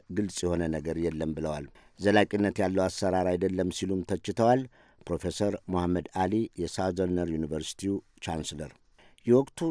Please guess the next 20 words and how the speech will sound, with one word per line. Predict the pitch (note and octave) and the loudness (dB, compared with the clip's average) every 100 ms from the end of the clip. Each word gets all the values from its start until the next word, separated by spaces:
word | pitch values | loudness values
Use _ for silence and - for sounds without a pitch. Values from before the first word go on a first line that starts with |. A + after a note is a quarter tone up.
| C3+ | 2
የሶማሊያው | A#2 - B2+ A#2+ A2+ | 0 4 4 4 2
ፕሬዝዳንት | G2 A#2 G2+ G2 F2+ D#2 | 2 0 0 0 0 -2
ሐሰን | G2+ - A2+ | -4 -2 -2
ሼክ | - A#2 - | 0 -4 -2
መሐሙድ | G2 E2+ E2 B2+ - _ - _ _ _ | -2 0 -2 -2 -6 _ -20 _ _ _
የብሔራዊ | E2 E2+ G2+ G#2 G#2+ B2+ | -4 0 2 6 4 4
አመራሩ | G#2 G#2 G2+ G2 G2 | 2 2 4 4 4
መድረክ | F#2+ F2 F#2 - - | 2 0 -2 -4 -2
አባል | F#2+ F2+ D#2+ | 0 2 2
ናቸው። | D#2+ D2+ - C2+ - _ _ _ _ - | -2 -6 -10 -12 -12 _ _ _ _ -6
አሁን | E2+ F#2 | -2 0
እንደገና | F2 E2+ E2 E2+ D#2+ | 2 0 0 0 0
ለመመረጥ | E2 E2 E2 E2 - | -2 0 -2 -2 -4
የሚወዳደሩት | E2+ F2+ F2 F2 F2+ F2+ A2+ - | -2 0 0 -2 -2 -2 -2 -2
ከሌሎች | A#2 A2+ A2+ A2+ | 0 2 2 0
ስድስት | - G#2+ B2 - - | -2 -4 -6 -8 -14
ተፎካካሪዎች | - G2 A#2 G2 F2 F2 D#2+ D#2+ - | -8 -4 -2 -2 -6 -4 -2 -4 -6
ጋር | E2+ E2 D#2+ | -6 -4 -6
ነው። | D#2 - _ - - - | -8 -12 _ -20 -10 0
ፓርላማው | A2 C3+ B2+ A#2+ | 2 4 4 4